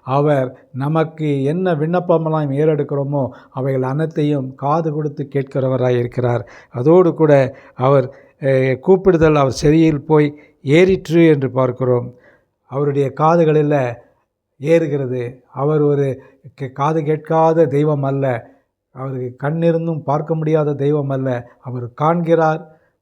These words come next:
கேட்கிறார், பதில் கொடுக்கிற தேவனாய் இருக்கிறார். அந்த தேவன் இன்றைக்கு நமக்கு இருக்கிறதுனால கர்த்தரை நாம் ஸ்தோத்தரிப்போம், துதிப்போம், அவரை நோக்கி அபய குரல் இடுவோம். கர்த்தர் நம்முடைய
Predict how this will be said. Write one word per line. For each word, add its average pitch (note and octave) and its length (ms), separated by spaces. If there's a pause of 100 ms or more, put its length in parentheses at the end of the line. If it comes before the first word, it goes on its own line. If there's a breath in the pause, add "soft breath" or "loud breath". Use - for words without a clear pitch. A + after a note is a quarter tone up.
(420)
கேட்கிறார், E3+ 720 (320)
பதில் E3 240
கொடுக்கிற D3+ 480
தேவனாய் C3+ 440
இருக்கிறார். A#2+ 480
அந்த B2+ 240
தேவன் D#3 340
இன்றைக்கு C#3 380
நமக்கு C3+ 320
இருக்கிறதுனால C3+ 720 (300 loud breath)
கர்த்தரை C#3+ 320
நாம் C3 160
ஸ்தோத்தரிப்போம், C3 880
துதிப்போம், B2 500 (260 soft breath)
அவரை B2+ 360
நோக்கி C#3 420
அபய C#3+ 340
குரல் B2+ 280
இடுவோம். B2+ 400 (240 loud breath)
கர்த்தர் C#3+ 380
நம்முடைய C3 320